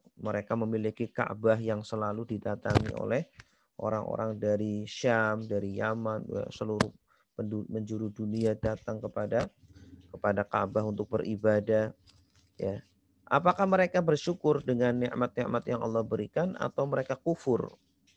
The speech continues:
ya, terhadap nikmat-nikmat yang Allah berikan? Wa yattabi'una ad-da'iya lahum ila sabilir rasyad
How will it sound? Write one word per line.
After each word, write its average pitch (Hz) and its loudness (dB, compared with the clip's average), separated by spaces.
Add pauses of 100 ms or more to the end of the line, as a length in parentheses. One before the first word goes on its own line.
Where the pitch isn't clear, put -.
(140)
ya, - -6
terhadap 120 4 (320)
nikmat-nikmat 123 2
yang 120 4
Allah 113 2
berikan? 110 0 (2000)
Wa 117 8
yattabi'una 160 8
ad-da'iya 156 10
lahum 147 8
ila 131 8
sabilir 135 6
rasyad 127 8